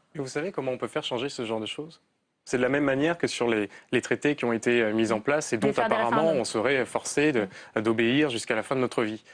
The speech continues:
Speaker 2: Mm.
Speaker 1: Eh bien, on fait voter le peuple.
Speaker 2: Mm.
Speaker 1: Dans une république,
Speaker 2: Mais en
Speaker 1: et en
Speaker 2: attendant,
Speaker 1: France,
Speaker 2: vous
Speaker 1: il n'y a pas
Speaker 2: promettez
Speaker 1: d'autre
Speaker 2: des choses
Speaker 1: souverain
Speaker 2: qui
Speaker 1: que le
Speaker 2: aujourd'hui
Speaker 1: peuple.
Speaker 2: ne
Speaker 1: Donc,
Speaker 2: sont
Speaker 1: nous pouvons faire des
Speaker 2: anti-cons-,
Speaker 1: référendums.
Speaker 2: c'est, c'est, c'est, vous promettez des choses qui sont anticonstitutionnelles. Donc finalement, le, le souci de cohérence que vous avez depuis quarante ans à modifier votre programme,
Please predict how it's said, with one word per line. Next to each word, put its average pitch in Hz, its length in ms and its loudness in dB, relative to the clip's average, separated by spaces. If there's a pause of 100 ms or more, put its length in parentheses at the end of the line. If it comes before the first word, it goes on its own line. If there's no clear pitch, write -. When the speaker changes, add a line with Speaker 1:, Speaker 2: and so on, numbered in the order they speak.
(140)
Speaker 2:
Mm. 196 40 -8 (120)
Speaker 1:
Eh 117 80 0
bien, 135 320 0
on 127 60 -4
fait 143 120 0
voter 123 220 2
le 117 40 -4
peuple. - 340 -4 (100)
Speaker 2:
Mm. 196 100 -6 (340)
Speaker 1:
Dans 131 100 2
une 139 140 4
république, 135 360 2
Speaker 2:
Mais 208 60 2
en - 60 2
Speaker 1:
et 214 60 4
en - 40 2
Speaker 2:
attendant, 240 240 2
Speaker 1:
France, 269 40 0
Speaker 2:
vous 269 40 2
Speaker 1:
il 233 40 4
n'y - 40 4
a - 40 2
pas 233 40 2
Speaker 2:
promettez 233 200 2
Speaker 1:
d'autre 226 120 4
Speaker 2:
des 220 60 0
choses - 160 2
Speaker 1:
souverain 170 160 0
Speaker 2:
qui 247 60 4
Speaker 1:
que 233 40 6
le 226 60 4
Speaker 2:
aujourd'hui 233 240 2
Speaker 1:
peuple. 277 100 2
Speaker 2:
ne 190 60 2
Speaker 1:
Donc, 175 160 2
Speaker 2:
sont 156 120 2
Speaker 1:
nous 147 60 4
pouvons 135 160 2
faire 139 80 4
des 262 140 0
Speaker 2:
anti-cons-, 156 140 2
Speaker 1:
référendums. 131 360 0
Speaker 2:
c'est, 123 180 -2
c'est, - 220 -4
c'est, - 80 -4
vous 165 180 -6
promettez 185 380 -2
des 180 80 -2
choses 269 180 -2
qui - 120 -10
sont 220 120 -2 (100)
anticonstitutionnelles. 226 920 -4
Donc 202 140 -2
finalement, 240 300 2
le, 226 160 4
le 214 100 2
souci 262 240 -4
de - 80 -4
cohérence 240 320 2
que - 80 -8
vous 202 100 0
avez 202 140 2
depuis 185 240 -4
quarante 196 340 -2
ans 208 100 2
à 180 40 2
modifier 180 380 -4
votre 180 160 -2
programme, 233 400 -2